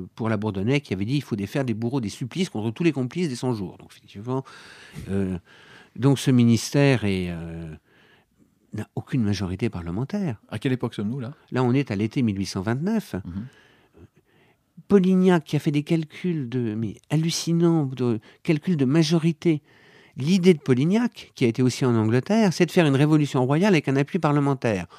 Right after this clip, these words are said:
Speaker 1: En se disant, en combinant un peu, je prends dix voix à droite, dix voix à gauche, on va trouver des projets fédérateurs. Il y a un amateurisme dans tout ça qui est proprement sidérant.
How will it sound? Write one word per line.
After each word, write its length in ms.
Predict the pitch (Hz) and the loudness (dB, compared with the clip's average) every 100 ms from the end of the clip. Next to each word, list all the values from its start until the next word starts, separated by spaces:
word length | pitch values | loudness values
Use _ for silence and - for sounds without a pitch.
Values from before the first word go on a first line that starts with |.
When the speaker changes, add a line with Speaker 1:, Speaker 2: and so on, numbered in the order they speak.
| - - - | -20 -20 -4
Speaker 1:
En 120 | 117 | -4
se 80 | 110 | -2
disant, 460 | 135 143 156 160 | -4 -2 2 4
en 40 | 160 | 4
combinant 460 | 147 143 147 143 | 0 -2 0 2
un 80 | 147 | 2
peu, 320 | 147 - 156 | -2 0 0
je 100 | 156 | 0
prends 200 | 139 131 | -2 -8
dix 160 | 131 139 | -6 -6
voix 240 | 139 139 | -2 -2
à 40 | 131 | -2
droite, 340 | 131 143 143 | 0 0 0
dix 140 | 127 127 | -4 -6
voix 260 | 131 135 | -2 -2
à 40 | 135 | -2
gauche, 460 | 135 139 151 147 - - - _ | 0 2 0 -2 -10 -20 -20 _
on 80 | 147 | 0
va 140 | 143 147 | 2 0
trouver 280 | - 143 | 0 0
des 100 | 135 | 0
projets 320 | 123 139 123 139 | 0 -2 -2 -2
fédérateurs. 880 | 127 113 107 107 - 147 185 180 - _ - | -2 -2 -2 -6 -6 -4 -4 -4 -10 _ -6
Il 80 | |
y 20 | 107 | -2
a 40 | |
un 100 | 117 | 0
amateurisme 720 | 156 160 147 139 127 123 85 | 2 0 0 -2 -4 -6 -10
dans 140 | 85 90 | -12 -14
tout 140 | 104 | -14
ça 180 | - 101 | -12 -12
qui 120 | 87 | -14
est 20 | |
proprement 440 | - 131 - 101 95 | -10 -10 -8 -8 -8
sidérant. 560 | - 98 90 127 - | -10 -8 -8 -6 -8